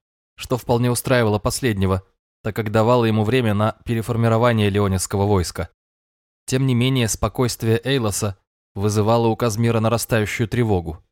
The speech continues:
Чего он ждал? В конце концов поступили сообщения,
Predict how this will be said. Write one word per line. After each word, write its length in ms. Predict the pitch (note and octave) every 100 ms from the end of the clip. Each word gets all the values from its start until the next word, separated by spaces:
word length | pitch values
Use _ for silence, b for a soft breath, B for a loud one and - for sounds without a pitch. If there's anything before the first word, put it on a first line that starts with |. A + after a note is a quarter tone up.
| _ _ _ _ _ _
Чего 380 | - G#2+ G2 G2
он 120 | G#2
ждал? 460 | A2+ C3+ C#3 D#2+ - _ _ _ _ _ _ _ _ _
В 80 | -
конце 280 | A2 G2 B2+
концов 360 | A2+ - C#3
поступили 460 | - - - B2+ A#2
сообщения, 680 | G#2+ A2+ - C#3 B2 A2+